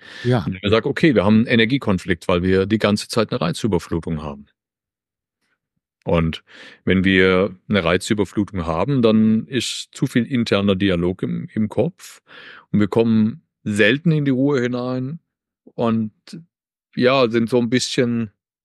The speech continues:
Speaker 2: im Versuch der Kontrolle der Umgebung, dass wir das alles halten können, gerade in der heutigen Zeit, weil so viel Informationen fließen. Und dann möchte ich dich jetzt zu Hause,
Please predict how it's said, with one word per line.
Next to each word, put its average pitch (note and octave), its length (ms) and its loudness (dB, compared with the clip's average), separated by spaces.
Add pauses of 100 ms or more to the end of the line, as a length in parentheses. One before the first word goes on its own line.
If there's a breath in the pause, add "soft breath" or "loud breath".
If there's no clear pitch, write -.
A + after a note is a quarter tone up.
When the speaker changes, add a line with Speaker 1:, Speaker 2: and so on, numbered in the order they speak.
Speaker 2:
im D3+ 260 2
Versuch C#3+ 460 2
der B2 140 0
Kontrolle A2+ 580 0
der A2 160 -2
Umgebung, A#2 680 0 (920 loud breath)
dass - 240 -4
wir B2 100 2
das A2+ 200 -4
alles A#2 480 -4
halten B2+ 360 0
können, E2 320 -6
gerade F#2 300 0
in G#2 80 2
der F#2+ 100 2
heutigen A2 320 0
Zeit, G#2 200 0
weil G2+ 100 2
so G2 120 -2
viel G#2+ 200 -2
Informationen G2+ 600 -4
fließen. D#2+ 400 -8 (920)
Und G#2+ 80 -8
dann G#2 100 0
möchte G#2+ 240 0
ich G#2+ 80 -4
dich D3 180 -2
jetzt - 220 -2
zu G2 100 4
Hause, B2 340 2